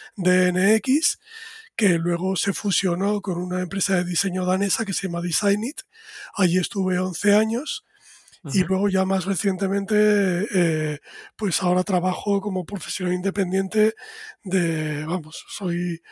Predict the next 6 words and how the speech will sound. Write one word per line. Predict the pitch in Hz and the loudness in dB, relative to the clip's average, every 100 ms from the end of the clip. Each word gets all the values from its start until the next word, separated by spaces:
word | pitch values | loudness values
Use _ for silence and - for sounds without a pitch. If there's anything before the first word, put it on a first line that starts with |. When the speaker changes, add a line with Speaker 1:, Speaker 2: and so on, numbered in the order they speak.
| - - - | -20 -14 -4
Speaker 1:
asesor | 196 - - 202 185 | -2 -2 0 0 0
de | 175 | 0
diseño | 170 196 190 190 | 0 0 0 0
estratégico | - 190 196 - 220 220 220 226 - - - - | 0 -2 0 -2 0 2 2 0 -8 -20 -14 0
e | 185 | 2
innovación. | 170 165 156 151 180 160 | 2 -2 -4 -4 -4 -4